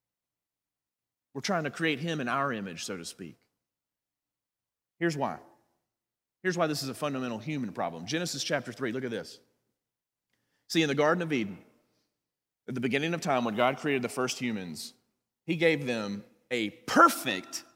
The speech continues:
world to live in. I mean, he set the stage for them to thrive. And what did they want? Well, the serpent said to the woman, right?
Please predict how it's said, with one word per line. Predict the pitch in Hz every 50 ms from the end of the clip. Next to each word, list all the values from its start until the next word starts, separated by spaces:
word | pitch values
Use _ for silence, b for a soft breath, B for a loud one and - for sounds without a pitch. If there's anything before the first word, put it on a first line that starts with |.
| _ _ -
world | 160 220 233 202 160 139 135 131 -
to | - 185
live | 196 262 294 285 190 165
in. | 120 92 65 - - - - - _ _ _ _ _ _ _ _ _ _ _ _ -
I | 185
mean, | 202 208
he | 220 302 302
set | - - 320 285 269 247
the | 226
stage | - - 240 233 226 226 190 -
for | 208 196
them | 180 202 196
to | 165 185 160
thrive. | - - 180 190 196 185 160 117 87 69 65 - - - - - - - - - - - - - _ _ _ _ _ _ _ _ _ _ _ _ _ _ _ _ _ _ -
And | 170 175
what | 202 294 311
did | 339 269
they | 220 269 262
want? | 240 254 247 196 127 - - - - - - - - - - - - - - _ _ _ _ _ _
Well, | 143 151 156 185 233 220 - - - - - - - - - - - - _ _ _ _ -
the | -
serpent | - - 226 277 262 226 214 220 -
said | - 202 180 175
to | 170 175
the | 156 151
woman, | 143 139 135 143 170 196 190 - - - - _ _ _ _ _ _ _ _ _ _ _
right? | - 151 160 185 226